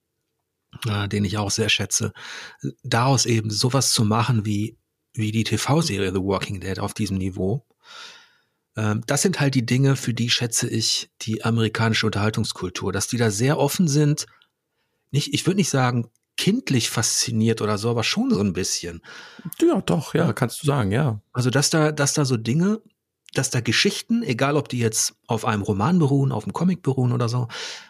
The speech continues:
Speaker 1: dass die halt dann auf sehr professionelle und unheimlich, ähm, faszinierende Art letztlich zu was Großem neu visualisiert werden, ne?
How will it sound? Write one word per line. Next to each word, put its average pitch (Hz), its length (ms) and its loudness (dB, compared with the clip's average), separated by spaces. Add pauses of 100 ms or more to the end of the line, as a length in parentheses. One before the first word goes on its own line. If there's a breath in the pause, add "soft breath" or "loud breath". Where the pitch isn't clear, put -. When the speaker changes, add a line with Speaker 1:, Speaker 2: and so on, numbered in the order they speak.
Speaker 1:
dass 123 220 -2
die 131 160 2
halt 127 420 0 (800 loud breath)
dann 117 140 -2
auf 117 120 0
sehr 147 400 2
professionelle 139 800 2
und 110 140 -2
unheimlich, 120 680 0
ähm, 107 1400 -4 (240)
faszinierende 123 580 -2
Art 120 280 -2
letztlich 113 760 -6 (320)
zu - 160 -2
was - 180 -2
Großem 139 480 2
neu 123 340 4
visualisiert 113 720 0
werden, 80 320 -10
ne? 110 120 -8